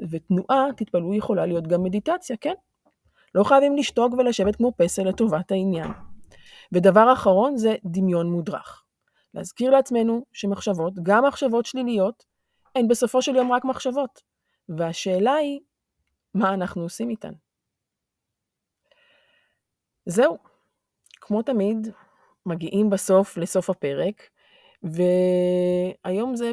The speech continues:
פרק שממש מתקשר למציאות היומיומית שלנו. חשוב לזכור, גם ובמיוחד בתקופה הנוכחית, שכשמוחות A D H D חווים הצפה וכל כך הרבה גורמי לחץ חדשים, כמו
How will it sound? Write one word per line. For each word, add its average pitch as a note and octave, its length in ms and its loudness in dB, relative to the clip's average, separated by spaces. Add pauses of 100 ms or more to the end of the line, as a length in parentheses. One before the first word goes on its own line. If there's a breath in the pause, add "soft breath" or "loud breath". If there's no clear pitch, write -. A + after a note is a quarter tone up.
פרק G#3+ 260 -2
שממש G3+ 360 -4
מתקשר G#3+ 380 -6
למציאות G3 540 -8
היומיומית F3+ 520 -6
שלנו. D#3 360 -10 (1300)
חשוב A3+ 280 -4
לזכור, F#3 460 0 (260)
גם G#3 440 0 (440)
ובמיוחד D3+ 640 -4
בתקופה E3+ 440 -8
הנוכחית, E3 540 -6 (560 soft breath)
שכשמוחות D#3 1160 -4
A G3 220 0
D F3 200 -4
H E3 40 -12
D E3 100 -4 (260)
חווים F#3 540 -4 (100)
הצפה - 460 -6 (680)
וכל D3+ 240 -6 (100)
כך A#3 200 2
הרבה G3+ 240 2
גורמי F3+ 320 0
לחץ F3+ 380 -4
חדשים, F3 540 -6 (720 soft breath)
כמו A3 600 4